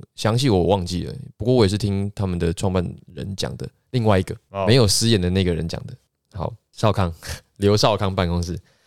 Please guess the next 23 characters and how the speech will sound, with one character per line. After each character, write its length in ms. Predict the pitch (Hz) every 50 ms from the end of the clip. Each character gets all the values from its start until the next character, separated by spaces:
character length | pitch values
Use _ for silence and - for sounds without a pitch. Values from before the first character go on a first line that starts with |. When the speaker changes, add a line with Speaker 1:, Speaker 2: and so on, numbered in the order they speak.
| _ _ _
Speaker 1:
那 120 | - 143
么 120 | 139 127 110
刘 160 | - 123 139 160
少 120 | 190 170
康 160 | 160 165 165
办 140 | 160 160 151
公 140 | 143 139 143
室 100 | 143 143
的 240 | 110 113 101 98 - _ _ _
头 400 | - - 104 92 87 90 95 101 - _ _ _ _
并 160 | - 151 127
不 120 | 104 107 98
是 100 | 98 113
刘 160 | 101 90 90
少 180 | 90 104 92
康 200 | 85 - 90 85
哦， 180 | 85 85 85 82 - _ - - - - _ _ _ _
<laughs> 480 | _ _ _ _ _ _ _ _ _
他 80 | - 117
叫 100 | 113 123
做 240 | 113 123 113 - - - _ _ _ _ _
王 360 | _ 101 98 92 87 87 98 107
生， 380 | - - - 101 95 101 113